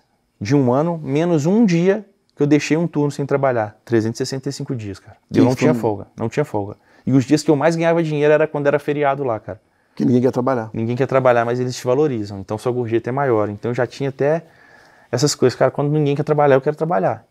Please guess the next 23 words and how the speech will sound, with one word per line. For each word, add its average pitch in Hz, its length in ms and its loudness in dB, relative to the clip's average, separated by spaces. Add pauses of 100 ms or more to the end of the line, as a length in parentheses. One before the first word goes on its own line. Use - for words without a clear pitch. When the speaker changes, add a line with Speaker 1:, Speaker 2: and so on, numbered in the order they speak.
Speaker 1:
Então 139 180 -4
o 196 60 -4
cara 226 180 0
sabia, 220 320 -2
mano. 135 200 -4
O 104 40 -6
cara, 131 220 4
o 135 40 2
Pedro 139 220 0
é - 20 4
o - 20 -6
cara 156 180 0
que - 60 -12
não 165 80 -4
falta. 131 340 -2
O - 20 -20
Pedro 117 180 0
é - 20 2
o - 20 -6
cara 123 180 -4
que 123 60 -14
tá - 100 -4
aqui. 135 300 -8